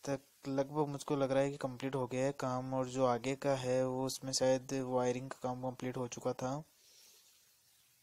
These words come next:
तो जनवरी में सीआरएस होने के chance हो सकते हैं और फरवरी या मार्च तक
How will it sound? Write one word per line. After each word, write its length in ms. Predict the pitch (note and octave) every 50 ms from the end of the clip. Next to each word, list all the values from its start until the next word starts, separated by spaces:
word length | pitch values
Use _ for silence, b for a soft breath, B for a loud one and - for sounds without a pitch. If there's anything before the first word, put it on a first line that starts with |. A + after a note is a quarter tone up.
| _ _ _ _ _ _ _ _ _ _ _ _ _ _ _ _ _ _ -
तो 120 | C#3+ C3+
जनवरी 460 | C3 B2+ B2+ B2 B2 B2+ B2+ B2+ C3 C3+
में 120 | C#3 C#3+
सीआरएस 560 | C#3 - - C3 B2+ B2 B2 C3 C3+ C3 - -
होने 200 | B2+ A#2+ B2 B2
के 120 | - C3
chance 400 | B2+ - C3 B2+ B2+ C3 B2+ -
हो 100 | B2+ A#2+
सकते 360 | A#2+ - C3 - _ _ - C#3
हैं 220 | C#3 C#3 C3+ C3+
और 240 | C#3 C3+ C3+ B2+ B2+ - _ B B B B B B B B B B -
फरवरी 400 | C#3 C3+ C3 B2+ C3 C3 C3+ C#3
या 80 | C#3 C#3
मार्च 400 | C3+ B2+ B2 B2 B2 B2 - - -
तक 100 | C3 A#2+